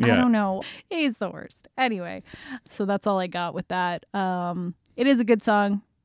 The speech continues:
Speaker 1: It is, uh, yeah, the one that was, like, a big seller on the soundtrack
Speaker 2: Wow.
Speaker 1: initially.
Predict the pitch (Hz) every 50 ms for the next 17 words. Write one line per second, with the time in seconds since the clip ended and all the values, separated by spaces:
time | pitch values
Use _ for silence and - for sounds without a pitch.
0 | _ _ - 208 190 190 180 180 175 180 185 - - 104 104 - - - - 196
1 | - _ _ _ _ _ _ _ - 208 240 247 208 190 - 202 190 196 196 202
2 | 208 202 156 143 202 190 - - 180 180 175 - - - 202 170 - 190 190 180
3 | 170 - - - - - 175 170 170 165 101 101 90 - 190 - _ _ _ _
4 | 190 170 165 - 170 - - 170 - - 175 - - - - - - 185 - 90
5 | 85 - 196 180 170 170 160 - - 151 - - 110 -